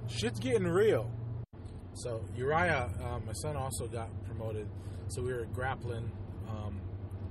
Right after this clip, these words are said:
and I gotta say, that has been, 'cause I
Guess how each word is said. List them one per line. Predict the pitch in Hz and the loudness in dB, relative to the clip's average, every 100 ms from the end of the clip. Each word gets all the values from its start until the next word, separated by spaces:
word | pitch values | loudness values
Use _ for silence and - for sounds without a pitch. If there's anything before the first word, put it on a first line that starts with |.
| - - - - - | -6 -6 -6 -6 -2
and | 156 | 2
I | |
gotta | 196 170 | 4 4
say, | - 170 143 123 - - - | 4 4 4 2 -2 -6 2
that | 151 165 175 - - - - | 4 6 2 -4 -8 -8 -6
has | 151 160 143 | -2 -2 2
been, | 156 151 143 135 117 - - - - - - - - - - - | 2 2 2 -4 -6 -6 -6 -4 -4 -4 -4 -4 -4 -4 -4 -4
'cause | - | 0
I | 165 | 6